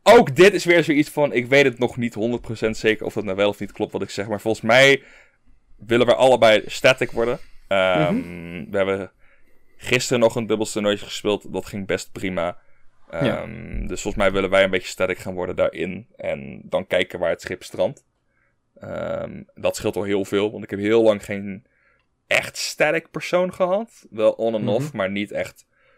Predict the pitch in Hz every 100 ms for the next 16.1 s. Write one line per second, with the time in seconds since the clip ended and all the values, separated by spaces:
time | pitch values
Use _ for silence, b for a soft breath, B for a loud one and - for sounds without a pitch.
0 | _ _ - 101 - 95 92 - 90 90
1 | 98 - 82 87 87 90 - 110 113 117
2 | 107 - 101 95 92 92 - 90 98 92
3 | - - - - _ _ _ _ _ _
4 | _ - 139 127 - 170 156 147 _ _
5 | - - - _ _ _ _ - 160 -
6 | - 170 - _ 143 139 107 98 110 117
7 | 131 - 123 127 131 120 131 120 113 107
8 | 117 113 104 104 110 101 101 101 - 104
9 | 98 98 101 104 107 113 - 101 104 98
10 | 98 _ - 107 127 113 117 117 117 113
11 | 110 127 113 120 120 123 110 117 117 117
12 | 127 - _ _ _ 113 - - 98 104
13 | 110 156 151 110 156 156 - 131 123 127
14 | 120 110 87 - - - - 113 113 -
15 | 131 151 147 147 143 135 143 123 107 101